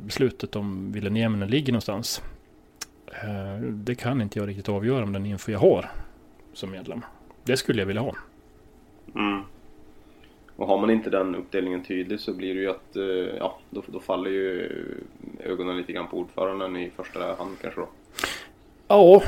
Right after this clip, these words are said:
Speaker 1: sen är det ju, vi ska ju vara självkritiska också. Jag menar, på något sätt så är det ju också en brist i föreningsdemokratin att vi som medlemmar har ju liksom inte ställt de här frågorna, eh, haft de här kraven.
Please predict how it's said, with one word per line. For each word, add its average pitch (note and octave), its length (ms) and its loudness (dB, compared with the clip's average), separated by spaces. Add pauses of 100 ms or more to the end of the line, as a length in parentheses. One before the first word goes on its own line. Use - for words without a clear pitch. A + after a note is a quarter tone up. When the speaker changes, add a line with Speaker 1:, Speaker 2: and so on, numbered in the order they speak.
Speaker 1:
sen G3 200 6
är G3+ 140 8
det G3 60 8
ju, F3 140 8
vi D#3 160 -2
ska - 160 0
ju E3+ 60 4
vara C#3+ 460 2
självkritiska C3+ 580 0
också. B2 220 -2
Jag G#2 60 0
menar, A2+ 180 0
på - 140 -6
något C3+ 140 0
sätt C3+ 180 2
så - 140 -2
är G#2+ 120 2
det G#2 60 0
ju G#2 60 -2
också A2 500 -2 (560)
en A2 100 -4
brist - 680 -2
i G2+ 360 -6 (300)
föreningsdemokratin G2 760 0
att G2 220 -8
vi G2+ 100 -4
som G2 140 -4
medlemmar A2 400 -2
har G2 180 -4
ju F#2+ 60 -4
liksom F2+ 220 -8
inte - 120 -10
ställt - 580 -4 (160)
de G#2 100 -8
här G#2 80 -2
frågorna, F#2+ 540 -6 (200)
eh, G2 420 -6
haft - 280 -10
de G#2 140 -6
här F#2+ 300 -8 (300)
kraven. G#2+ 440 -4